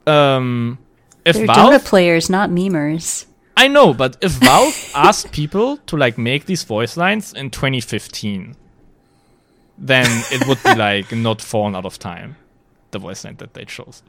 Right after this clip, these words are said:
Speaker 1: But it's
Speaker 3: It's just, it's just, <laughs> it's, it's Kuroki talking about how much he loves playing on Navi.
Speaker 1: No, no, no. It's, uh, one of them is like, "You got bamboozled." Which, like, dude, it's twenty twenty-one. Nobody says that anymore.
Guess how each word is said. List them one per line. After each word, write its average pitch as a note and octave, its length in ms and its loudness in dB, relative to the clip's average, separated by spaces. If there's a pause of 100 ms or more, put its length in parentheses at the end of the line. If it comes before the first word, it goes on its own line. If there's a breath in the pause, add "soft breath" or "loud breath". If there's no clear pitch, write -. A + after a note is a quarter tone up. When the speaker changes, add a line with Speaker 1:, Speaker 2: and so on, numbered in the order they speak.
Speaker 1:
But - 180 -14 (120)
it's - 380 -12
Speaker 3:
It's - 140 -8
just, D#3+ 220 -2
it's D3 140 -6
just, - 320 2
<laughs> G#3 60 6
it's, - 140 -2
it's - 260 -4
Kuroki A#2+ 500 0
talking B2 260 0
about A#2+ 120 -2
how A#2 60 -6
much A2 140 -8
he B2 80 -10
loves A2 220 -8
playing G#2 260 -10
on G2+ 140 -6
Navi. A#2 500 -12
Speaker 1:
No, C3 300 -2
no, A#2+ 120 -2
no. G#2+ 260 -6
It's, - 340 -4
uh, A#2+ 480 -4
one C#3+ 300 2
of A3+ 200 0
them F#3+ 180 2
is D3+ 140 -2
like, C3+ 300 0
"You D3 200 -4
got D#3 300 2
bamboozled." B2 840 -4 (360)
Which, C3+ 220 -14
like, B2+ 180 -12
dude, G2+ 240 -14
it's - 160 -18
twenty C#3+ 240 -10
twenty-one. G#2+ 460 -16
Nobody C3+ 260 -14
says - 220 -16
that - 420 -6
anymore. - 160 -18